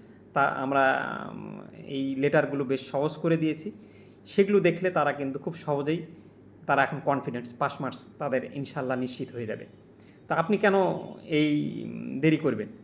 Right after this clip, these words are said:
তো আপনি যদি আমাদের এই ভিডিও ক্লাস নেন এবং হ্যান্ড নোট নেন, তাহলে কিন্তু আপনি খুব সহজেই এই কীভাবে অ্যাপ্লিকেশন লেটার, রিপোর্ট রাইটিং লিখতে হয় এবং আমরা হ্যান্ড নোটে যে ফরম্যাটটা দেখিয়েছি,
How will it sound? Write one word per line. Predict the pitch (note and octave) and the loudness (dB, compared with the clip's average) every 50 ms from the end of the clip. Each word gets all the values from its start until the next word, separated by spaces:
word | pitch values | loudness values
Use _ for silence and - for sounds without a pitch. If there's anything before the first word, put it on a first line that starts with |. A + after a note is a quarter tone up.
| - - - - - - - | -20 -20 -20 -20 -16 -8 -4
তো | D3+ | -2
আপনি | C3+ B2+ C#3+ D3+ - G3 F#3+ F#3+ | 0 2 0 0 0 0 0 0
যদি | F3 G3 F#3 G3+ | 0 2 2 2
আমাদের | F3+ E3 E3+ E3+ F3 | 4 4 2 2 2
এই | F3 D#3+ | 0 0
ভিডিও | B2+ C3+ C#3 D#3 | -2 -2 0 0
ক্লাস | E3 E3 E3+ D#3+ E3 E3 | 2 4 4 2 2 2
নেন | E3+ D#3 D#3+ E3 | -2 -2 -2 -2
এবং | D3+ C#3+ C3 | -4 -4 -4
হ্যান্ড | A#2+ C#3 C#3 C#3+ D3 | -4 -4 -2 -2 -2
নোট | C#3+ C#3 | -2 -2
নেন, | C#3 C#3+ E3+ G3+ - - - - - - - - | -2 -4 -4 -6 -8 -14 -20 -20 -20 -20 -6 0
তাহলে | - D3+ D#3+ E3 E3 E3 | 0 2 4 4 2 2
কিন্তু | E3 E3 D#3 C#3+ E3 D#3+ | 2 0 0 0 0 2
আপনি | C#3+ B2+ - D3+ C#3+ | 2 0 0 -2 -8
খুব | - E3 E3 | -6 -8 -10
সহজেই | - - D#3 C#3+ D3+ D3+ D#3+ E3 E3+ E3 | -6 -4 -2 -2 0 0 0 0 0 -2
এই | - - - C#3+ C#3+ C#3+ | -6 -6 -6 -4 -4 -4
কীভাবে | C3+ - D#3+ C#3 D3 D3 D3 | -4 -4 -4 -2 -2 0 0
অ্যাপ্লিকেশন | C3+ C3+ - - C#3+ C#3 - E3 | 0 0 0 -4 -6 -6 -4 -4
লেটার, | C3+ B2+ B2+ C#3 C#3+ B2+ | -4 -2 0 0 0 0
রিপোর্ট | C3 C3 D3+ C3+ C#3 | -2 -4 -4 0 0
রাইটিং | C3+ C3+ C#3+ D3 C3+ | 0 0 0 -2 -4
লিখতে | B2+ B2+ B2+ - D#3 | -4 -4 -4 -4 -4
হয় | C#3+ D#3 F#3 G#3+ - - - - - - | -2 -2 -4 -6 -8 -16 -20 -20 -18 -14
এবং | - C3+ C#3 C3+ | -10 -6 -4 -4
আমরা | C3 C3 C3+ C#3+ | -2 -2 -2 -4
হ্যান্ড | B2+ A2+ C3+ C3+ C#3 D3 | -4 -4 -4 -4 -2 -2
নোটে | D3 D3+ | -2 -4
যে | C3+ B2 C#3+ | -4 -4 -4
ফরম্যাটটা | C#3 - - C#3 C3+ C#3+ C#3 C#3+ - D#3 | -6 -6 -6 -4 -4 -4 -4 -2 -2 -2
দেখিয়েছি, | B2+ C#3 C3 - - D3+ C#3 - - | -2 -2 -4 -4 -4 -6 -6 -6 -8